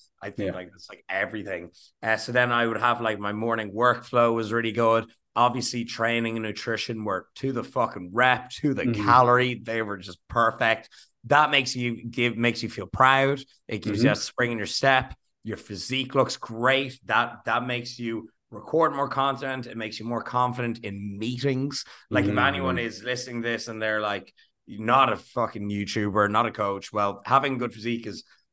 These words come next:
Speaker 1: like, the bi-, it has the biggest carryover into everything in your life. I hate to sound vain,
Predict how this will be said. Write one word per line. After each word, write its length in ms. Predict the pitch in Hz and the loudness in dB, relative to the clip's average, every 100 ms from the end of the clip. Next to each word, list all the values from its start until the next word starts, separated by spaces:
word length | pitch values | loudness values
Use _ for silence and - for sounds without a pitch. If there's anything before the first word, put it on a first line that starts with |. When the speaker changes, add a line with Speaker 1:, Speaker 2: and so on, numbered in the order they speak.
| _ _ 101 | _ _ -8
Speaker 1:
like, 260 | 104 95 - 98 92 _ _ _ | -8 -8 -18 -20 -20 _ _ _
the 80 | 120 | -12
bi-, 200 | 98 120 | -10 -8
it 240 | 104 113 101 | -4 -2 -2
has 200 | 123 104 | -4 -4
the 60 | |
biggest 300 | 139 139 - | -4 -2 -2
carryover 500 | - 123 123 117 113 | 2 4 4 4 0
into 160 | 104 110 - - | -4 -8 -8 -2
everything 440 | 107 110 104 107 | 0 0 -2 -2
in 80 | 104 | 0
your 80 | 104 | 2
life. 220 | 98 98 | 2 2
I 80 | 98 | 0
hate 180 | 117 113 | 0 -2
to 60 | |
sound 340 | - 110 104 98 | -2 0 0 4
vain, 540 | 123 127 131 123 | 4 6 4 0